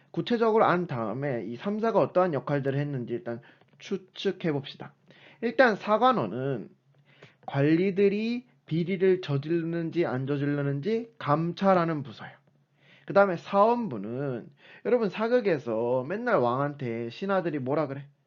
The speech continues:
"아니되옵니다. 아니되옵니다." 그러지. 그게 바로 사원부예요. 음, 왕의 명령에 대해서 어떤 거부권을 행사하거나 왕의 명령을 좀 바로잡는 언쟁을 하는 부서가 바로 사원부고요.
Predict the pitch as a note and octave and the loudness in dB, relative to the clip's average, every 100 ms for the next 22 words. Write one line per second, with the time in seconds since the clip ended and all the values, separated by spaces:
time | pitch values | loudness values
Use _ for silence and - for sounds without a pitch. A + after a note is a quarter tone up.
0 | _ _ - D#3+ G3+ G#3 G3 G3 F#3+ G3 | _ _ -8 0 2 2 6 6 6 -2
1 | F#3+ F#3 F#3+ F3+ F#3+ - A3 A3+ A3 A3 | -6 -4 -2 -2 -6 -4 -4 -2 -2 -2
2 | A3 A3 A3 A3+ A3 - _ _ _ _ | -2 -4 -4 -4 -8 -16 _ _ _ _
3 | _ _ _ D#3+ A3+ G3+ B2+ C3+ G3 G#3 | _ _ _ -2 0 2 0 -2 -2 -2
4 | G3+ A#2 G2 G2+ - _ _ _ B2+ - | -4 -8 -14 -16 -20 _ _ _ -18 -18
5 | _ _ _ - A#2+ A#2+ D3 D#3+ F#3+ A3 | _ _ _ -10 -6 -4 -4 -4 -4 -4
6 | A#3 _ _ _ C3+ C3+ C#3 D3 C#3+ C3+ | -6 _ _ _ -2 0 0 -2 -2 -2
7 | B2 A#2 A2 A2 G#2 D3 D#3+ - - A2+ | -4 -4 -4 -6 -6 -6 -4 -6 -8 -10
8 | - D3+ F3 F3 C3+ A#2+ A#2+ A#2+ F2 D2 | -4 -4 -2 -4 -4 -4 -6 -8 -8 -8
9 | G2+ F2+ B2 C#3+ D#3 C3 B2 B2 B2+ A2+ | -8 -2 -2 -2 -4 -6 -6 -8 -8 -8
10 | G2+ B2+ B2+ B2 G2 F2 - B2+ C#3 D3+ | -8 -2 -2 -2 -6 -10 -10 -4 -2 -2
11 | E3 A#3+ A#3 F#3+ D3+ D3 G#2+ G#2 A2+ A2+ | 0 0 0 -2 -2 -4 -6 -4 -2 -2
12 | G#2+ G2+ A#2 D#3 D#3 E3 D#3 F#2 G2+ A2+ | -4 -10 -6 0 2 2 -2 -10 -8 -6
13 | G#2+ | -6